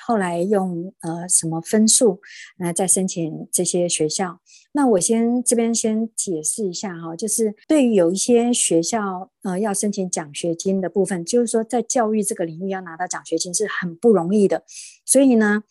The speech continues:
他可能会希-，希望学生要考G R E哈，但是因为，也是因为疫情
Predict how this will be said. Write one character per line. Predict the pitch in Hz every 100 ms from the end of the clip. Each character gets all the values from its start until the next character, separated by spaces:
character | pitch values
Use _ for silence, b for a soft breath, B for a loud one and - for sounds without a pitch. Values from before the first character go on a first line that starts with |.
| _
他 | -
可 | 240 202
能 | 170 170
会 | 208 196 196
希-， | - - 208 -
希 | - 220
望 | 220 196
学 | - 170
生 | 170 180
要 | 170
考 | 165 - 165
G | 175
R | 156 160
E | 160 165
哈， | 170 165
但 | 226
是 | 226
因 | 226
为， | 226
也 | 175 -
是 | 220
因 | 196
为 | 196 -
疫 | 262 175
情 | - -